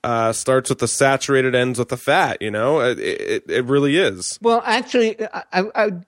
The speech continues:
Speaker 2: beg to disagree just a drop. Saturated fat probably isn't my number one anti-inflammatory fat. The number one anti-inflammatory fat is omega threes. They, they are the most anti-inflammatory molecule I can think of on the planet. And,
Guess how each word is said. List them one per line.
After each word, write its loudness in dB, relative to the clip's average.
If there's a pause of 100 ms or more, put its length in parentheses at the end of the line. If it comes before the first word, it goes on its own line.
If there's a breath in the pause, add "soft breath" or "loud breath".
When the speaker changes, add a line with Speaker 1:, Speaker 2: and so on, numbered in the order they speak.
Speaker 2:
beg 2
to -2
disagree -2
just -4
a 2
drop. 2
Saturated 0
fat 0
probably 0
isn't -2
my -2
number 0
one 2
anti-inflammatory 0
fat. 2
The 4
number 2
one 0
anti-inflammatory 0
fat 0
is -4
omega 2
threes. -2
They, 2
they 0
are 2
the -2
most 2
anti-inflammatory 2
molecule 2
I 0
can 0
think 0
of 2
on 0
the 0
planet. -2 (420 loud breath)
And, 2